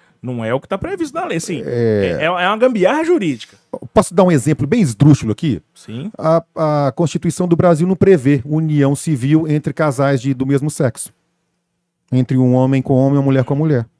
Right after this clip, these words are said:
Speaker 2: E hoje isso é aceito por uma decisão do Supremo. Não está
Speaker 1: São
Speaker 2: na
Speaker 1: outros
Speaker 2: lei,
Speaker 1: quinhentos.
Speaker 2: o Su-, não, não são. Não está na lei e o Supremo foi lá e decidiu: olha, o hábito, né?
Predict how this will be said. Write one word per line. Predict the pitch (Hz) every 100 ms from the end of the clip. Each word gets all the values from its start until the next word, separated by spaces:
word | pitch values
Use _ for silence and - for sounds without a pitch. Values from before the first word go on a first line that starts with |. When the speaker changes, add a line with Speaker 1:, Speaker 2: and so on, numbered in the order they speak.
| _ -
Speaker 2:
E |
hoje | 247 165 160
isso | -
é |
aceito | 196 170 160
por | -
uma | 170 165
decisão | 156 165 160
do | 151
Supremo. | - - 156 135 - - -
Não | 151
está | 151 151 139
Speaker 1:
São | 143
Speaker 2:
na |
Speaker 1:
outros | 156 170
Speaker 2:
lei, | 226 302
Speaker 1:
quinhentos. | 370 247 -
Speaker 2:
o | 165
Su-, | - - _ _ -
não, | 269 180
não | 269
são. | - 180 240 -
Não | 139
está | 160 156 143
na | 131
lei | 120 147
e | 190
o |
Supremo | 190 226 170 170 170
foi | 196 175
lá | 190
e |
decidiu: | 196 208 208 165 175
olha, | 147 101 85 _ -
o | 196 196
hábito, | 214 226 143 127 101
né? | 127